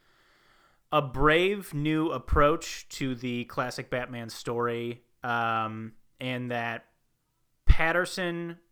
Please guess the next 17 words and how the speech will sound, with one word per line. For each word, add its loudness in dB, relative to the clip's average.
uh, -18
delivers 2
a 2
more 0
cerebral, 0
damaged 0
Batman 0
that -6
we -6
saw 0
from -6
Affleck. -8
And 0
so 0
I 2
give -2
it, -4